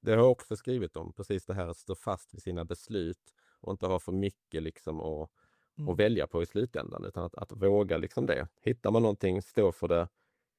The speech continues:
Speaker 1: exportera det, importera det igen och kör vidare. Liksom. Jag, det sättet passar mig jättebra att jobba. Kul.
Speaker 2: Det har
Speaker 1: Men
Speaker 2: också
Speaker 1: det
Speaker 2: att göra att många mjukvarusyntar drar så mycket minne.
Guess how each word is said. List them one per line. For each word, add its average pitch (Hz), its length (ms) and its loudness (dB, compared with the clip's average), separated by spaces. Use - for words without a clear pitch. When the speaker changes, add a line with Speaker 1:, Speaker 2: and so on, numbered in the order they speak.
Speaker 1:
exportera 85 600 0
det, 78 220 -2
importera 92 440 -2
det 82 100 0
igen 76 240 0
och 76 80 -8
kör 80 140 -4
vidare. 85 380 -4
Liksom. - 400 -20
Jag, 95 480 -6
det 101 220 0
sättet 117 280 -4
passar 101 240 -6
mig 85 220 -4
jättebra - 400 -8
att 85 60 -6
jobba. 113 200 -10
Kul. 98 160 0
Speaker 2:
Det 156 120 4
har 165 260 4
Speaker 1:
Men 170 100 6
Speaker 2:
också 165 300 0
Speaker 1:
det 170 60 6
Speaker 2:
att 170 60 4
göra 160 400 4
att - 220 -8
många 170 340 2
mjukvarusyntar 151 920 2
drar 156 220 0
så 165 160 -2
mycket 160 480 2
minne. 175 760 4